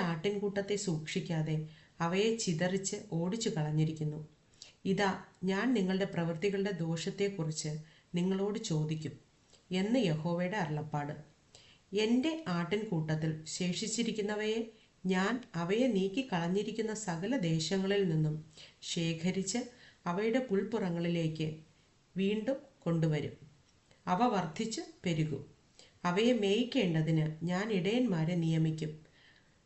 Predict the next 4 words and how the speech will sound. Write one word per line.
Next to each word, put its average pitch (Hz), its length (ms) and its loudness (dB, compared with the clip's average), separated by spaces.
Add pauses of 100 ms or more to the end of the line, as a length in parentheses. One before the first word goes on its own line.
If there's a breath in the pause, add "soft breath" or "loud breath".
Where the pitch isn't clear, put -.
അവ 214 200 0
ഇനി 214 320 4
പേടിക്കയില്ല, 160 720 2 (240)
ഭ്രമിക്കയില്ല, 165 720 0